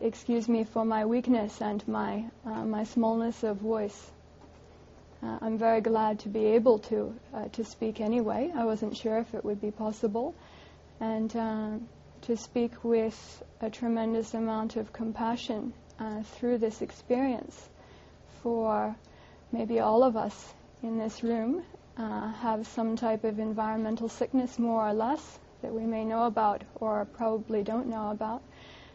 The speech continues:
as well as, uh, the vast majority of us in our world at this time. So through this, uh, this suffering or through this experience, then I'm, I'm finding it very helpful to have, uh,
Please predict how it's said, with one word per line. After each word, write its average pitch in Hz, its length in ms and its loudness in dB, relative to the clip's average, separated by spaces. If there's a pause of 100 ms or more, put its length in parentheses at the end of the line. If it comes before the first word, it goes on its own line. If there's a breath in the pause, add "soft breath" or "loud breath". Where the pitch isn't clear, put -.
(140)
as 226 220 -8
well 220 240 2
as, 214 260 0
uh, 214 240 -4
the 220 80 -2
vast 214 400 -2
majority 226 600 4
of 208 180 -8
us - 340 -10 (120)
in 226 180 -6
our 214 180 -6
world 254 420 4
at 214 140 -10
this 208 220 -6
time. 233 440 -4 (1080 loud breath)
So 220 600 -2 (200)
through 240 300 2
this, 214 320 -4
uh, 220 260 -6 (100)
this 220 160 -2
suffering 269 560 0
or 220 140 -4
through 226 240 -4
this 220 180 -6
experience, 262 720 -2 (120)
then 214 320 -6 (500 loud breath)
I'm, 220 220 -4
I'm 220 180 -4
finding 220 400 -2
it - 80 -8
very 214 260 0
helpful 220 460 -4
to 220 140 -10
have, 214 420 -6
uh, 220 200 -6